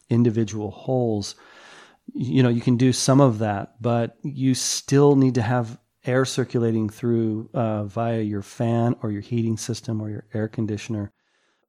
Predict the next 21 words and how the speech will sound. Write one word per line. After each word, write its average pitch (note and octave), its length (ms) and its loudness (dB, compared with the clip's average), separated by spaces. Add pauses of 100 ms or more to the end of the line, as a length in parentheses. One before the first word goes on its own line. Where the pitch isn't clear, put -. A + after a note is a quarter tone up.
(240)
So - 160 -2
the A#2 100 2
difference B2+ 280 2
between A#2 340 0
an - 60 -4
air A#2 160 2
barrier A2+ 420 0
and A2+ 80 -6
a G#2 40 -6
vapor B2+ 360 -2
barrier G#2+ 480 -4
is A2 180 -6
that A2 140 -6
a A2 100 -8
vapor B2+ 420 -2
barrier A2 280 0
stops - 400 -6
the A2 120 -4
diffusion A#2 640 -4
of G2+ 160 -4
moisture G#2+ 640 -2